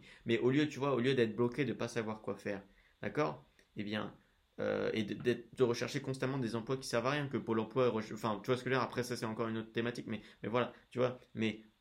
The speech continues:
pourquoi, justement, ne pas créer avec tous, tous ces gens-là ? Parce que si ces gens-là, c'est pareil, il y a, je prends juste un autre truc, c'est que si ces gens-là sont au chômage, c'est pour une raison.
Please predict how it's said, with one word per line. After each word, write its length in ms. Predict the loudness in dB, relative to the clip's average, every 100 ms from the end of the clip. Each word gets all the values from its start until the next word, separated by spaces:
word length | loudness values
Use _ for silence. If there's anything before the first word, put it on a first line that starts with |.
| _
pourquoi, 440 | -8 -2 2 2 2
justement, 420 | -6 -4 -2 -2
ne 80 | -2
pas 160 | -2
créer 260 | -4 0 2
avec 360 | 2 -2 -6
tous, 140 | -10 -10 -10
tous 120 | -8
ces 180 | -2 0
gens-là ? 240 | 0 -2 -2
Parce 180 | -2
que 140 | 0 -2 -4 -14
si 160 | -8
ces 200 | -4 -2
gens-là, 260 | 0 0 0
c'est 140 | -2
pareil, 380 | -4 -4 -4 -6 -14 _ -2
il 80 |
y 20 | -2
a, 100 | -2 -10 -12 -16
je 100 | -18 -14
prends 180 | -6 -6
juste 160 | -4
un 100 | -4
autre 120 | -4 -4
truc, 160 | -6
c'est 100 | -4
que 140 | -2 -2
si 180 | -4
ces 160 | -6 -2
gens-là 260 | 0 0 0
sont 220 | -4 -6
au 40 |
chômage, 520 | -4 -4 -2 -2 -4 _ _ _ _ _ _ _
c'est 180 | -6 -6
pour 240 | -2 -2
une 100 | 0
raison. 460 | 0 0 0 -4